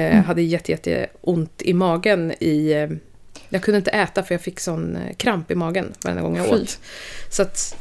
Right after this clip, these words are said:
Speaker 2: jag åt ingenting de två sista veckorna innan hon föddes. Och verkligen
Speaker 1: Åh.
Speaker 2: ingenting, eh, överhuvudtaget.
Speaker 1: Åh, så din energinivå dessutom var på botten?
Speaker 2: Ja, alltså jag hade gått ner allt i vikt.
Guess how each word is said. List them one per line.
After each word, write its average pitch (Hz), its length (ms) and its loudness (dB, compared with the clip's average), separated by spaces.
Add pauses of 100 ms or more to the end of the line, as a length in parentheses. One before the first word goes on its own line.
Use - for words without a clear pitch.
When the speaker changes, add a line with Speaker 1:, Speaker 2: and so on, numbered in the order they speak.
(200)
Speaker 2:
jag 202 180 4
åt 208 240 6
ingenting 170 680 2 (120)
de 170 260 -4
två 170 180 0
sista 160 300 -2
veckorna 165 340 -4
innan 160 320 -2
hon 165 120 -2
föddes. 170 500 -4 (500)
Och 196 120 4
verkligen 180 340 4
Speaker 1:
Åh. 190 120 8
Speaker 2:
ingenting, 165 320 6 (420)
eh, 175 220 0
överhuvudtaget. 202 520 8 (160)
Speaker 1:
Åh, - 80 -2 (340)
så - 140 -2
din 208 160 6
energinivå 202 760 6
dessutom 175 640 4
var 151 200 4
på - 140 -2
botten? - 460 -2
Speaker 2:
Ja, 208 460 2 (100)
alltså 196 220 0
jag 202 80 6
hade 202 200 0
gått 190 240 2
ner 226 500 4
allt - 680 -2 (120)
i 196 80 0
vikt. - 720 -4